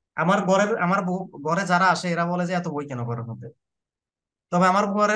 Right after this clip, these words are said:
মানে mix বই বিভিন্ন রকমের, এখানে আমার ঘরে অর্থনীতি, সাহিত্য, রাজনীতি, engineering, ডাক্তারি, এইচএসসির বই, এসএসসির বই, সব বই, সব ধরনের বই আছে। মানে কোন, এমন কোন সে-, মানে sector নাই যে বই, sector বই আমার ঘরে নাই।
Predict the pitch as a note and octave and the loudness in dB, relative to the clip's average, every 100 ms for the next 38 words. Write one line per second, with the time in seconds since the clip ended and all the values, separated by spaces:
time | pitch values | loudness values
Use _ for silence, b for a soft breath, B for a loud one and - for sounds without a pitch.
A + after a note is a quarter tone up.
0 | G#3+ F#3 F#3 F#3 G3+ F3+ D3 B2 A#2+ E3+ | -2 -2 0 2 2 0 -4 -6 -4 -4
1 | G#3 G3+ F3+ C#3+ C3 C3 D3+ F#3 G3+ F#3 | -2 -2 -2 -2 -6 -6 -6 0 2 2
2 | G3+ F#3 F#3+ A3+ A#3 - _ - F3 F3+ | 0 0 0 0 -2 -8 _ -4 -2 -2
3 | G3 G3+ G#3 F#3 F3+ F3 F3 G3+ F#3+ F3+ | -4 -4 -6 -4 0 0 0 -2 2 2
4 | D#3+ E3 E3 F3 G3 G3+ F3+ E3+ E3+ F3+ | 2 -2 -4 -4 -6 -6 -2 0 2 0
5 | F#3 F#3+ G3 F3 E3 - E3+ F3 G3 A3 | 0 -2 -2 -2 -2 -2 -2 -2 -6 -10
6 | - _ _ _ _ _ - E3 F3+ F#3 | -18 _ _ _ _ _ -8 -4 -2 -2
7 | F#3 F#3+ G3 F3 E3 F3 F3+ F3+ G3 G3+ | -4 -2 -2 -2 -2 -2 -2 -2 -4 -6
8 | G3 _ _ _ F3+ F#3 F3+ F3 F3 F3+ | -10 _ _ _ -2 0 0 -2 -2 -2
9 | F3 C3+ B2+ A#2+ B2 - _ _ _ _ | -4 -6 -8 -10 -14 -18 _ _ _ _
10 | _ _ _ _ _ _ D3 E3+ E3+ F3+ | _ _ _ _ _ _ -6 -4 0 0
11 | F3+ F#3 G#3 G#3+ G#3+ A3+ A3+ G3+ F3 F3+ | 0 0 0 -2 -2 -2 -4 -8 -4 -4
12 | F#3+ F#3+ F#3+ G3+ G3+ F3 E3 D#3+ D#3+ D#3+ | -4 -6 -6 -4 -2 -2 -2 -4 -6 -4
13 | F3 E3+ E3 D#3+ D#3 C#3+ C3+ | -4 -2 -2 -2 -2 -2 -4